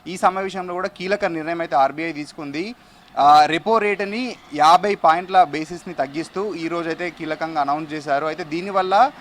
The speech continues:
ఆర్బీఐ నుంచి లోన్ తీసుకునే ఇటు వాణి-, ఆ, ప్రైవేట్ బ్యాంకులు కావచ్చు, వాణిజ్య బ్యాంకులకు కావచ్చు, వడ్డీ రేటు తగ్గుతుంది. దాంతోపాటు, ఆ, ఇండైరెక్ట్గా, డైరెక్ట్గా కస్టమర్కి మీద కూడా ఎఫెక్ట్ అయితే కనిపిస్తుంది. అంటే చాలామందికి అయితే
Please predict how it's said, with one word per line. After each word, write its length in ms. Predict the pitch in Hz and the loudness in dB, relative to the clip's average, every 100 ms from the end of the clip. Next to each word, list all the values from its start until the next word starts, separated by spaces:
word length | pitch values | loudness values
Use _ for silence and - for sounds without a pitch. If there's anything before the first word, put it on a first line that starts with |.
| - - - - | -20 -20 -20 0
ఆర్బీఐ 400 | 139 180 190 226 | 6 6 6 0
నుంచి 260 | 226 220 214 | 0 -6 -8
లోన్ 220 | 180 185 | -8 -8
తీసుకునే 320 | 180 - 180 | -10 -10 -8
ఇటు 120 | 170 160 | -6 0
వాణి-, 320 | 139 151 - | 0 0 4
ఆ, 140 | 139 | 4
ప్రైవేట్ 420 | 135 147 147 175 | 4 2 -2 0
బ్యాంకులు 320 | 160 160 165 160 | 2 2 0 -2
కావచ్చు, 320 | 156 160 175 | -2 -2 -2
వాణిజ్య 340 | 139 156 156 | -2 -2 -4
బ్యాంకులకు 400 | 156 156 156 151 | -2 -2 -2 -4
కావచ్చు, 540 | 147 143 143 202 233 269 - - - | 0 0 -2 -8 -8 -10 -16 -20 0
వడ్డీ 260 | 147 151 202 | 0 2 0
రేటు 200 | 208 - | 0 0
తగ్గుతుంది. 540 | 147 160 180 165 196 | 0 -2 -6 -6 -2
దాంతోపాటు, 760 | 180 143 202 180 185 214 269 302 - - - - | 0 0 0 2 2 2 -8 -10 -18 -20 -14 2
ఆ, 200 | 151 156 180 | 6 6 4
ఇండైరెక్ట్గా, 840 | 190 214 240 220 226 226 254 240 - | 0 4 4 2 2 8 10 8 4
డైరెక్ట్గా 540 | 160 175 196 190 185 120 | 2 2 2 4 6 6
కస్టమర్కి 640 | - 180 220 208 196 202 | 4 0 2 0 0 -4
మీద 180 | 196 196 | -8 -2
కూడా 300 | 190 190 202 | -2 0 0
ఎఫెక్ట్ 340 | 151 180 - | 0 -4 -6
అయితే 160 | 185 190 | -6 -4
కనిపిస్తుంది. 540 | 160 156 165 170 165 | -4 -6 -8 -8 -4
అంటే 160 | 165 190 175 | -4 0 2
చాలామందికి 600 | 160 202 202 190 185 185 | 4 4 2 -2 -6 -8
అయితే 340 | 185 208 220 | -6 -6 -6